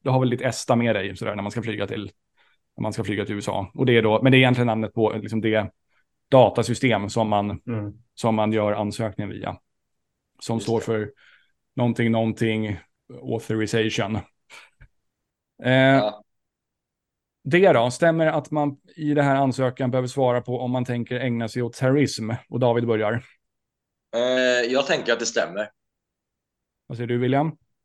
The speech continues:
Speaker 2: Eh, jag chansar tvärtom, för jag tänker att det är liksom för, alltså, eh, ja, de, de borde väl ha någon slags annan koll för det här, för att <laughs> hitta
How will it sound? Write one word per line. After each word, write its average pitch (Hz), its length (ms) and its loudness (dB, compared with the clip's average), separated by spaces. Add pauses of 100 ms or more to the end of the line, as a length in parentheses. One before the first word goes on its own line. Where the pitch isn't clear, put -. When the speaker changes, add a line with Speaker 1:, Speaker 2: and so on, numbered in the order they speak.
(100)
Speaker 2:
Eh, 139 60 6
jag 135 680 8
chansar 135 480 2
tvärtom, 131 400 -2
för 117 60 0
jag 117 80 -2
tänker 123 200 -2
att 120 60 -6
det 123 60 -4
är 117 40 -4
liksom 117 280 -6
för, 123 360 2
alltså, 123 240 0 (1040)
eh, - 200 -4 (280)
ja, 151 220 6
de, 139 140 2
de 139 120 2
borde 151 160 4
väl 147 80 4
ha 147 60 6
någon 156 160 4
slags 160 200 2
annan 156 320 4
koll 139 260 2
för - 200 -4
det 160 220 2
här, 165 100 6
för - 140 -6
att - 160 -12 (280)
<laughs> - 1040 -6
hitta 147 380 -4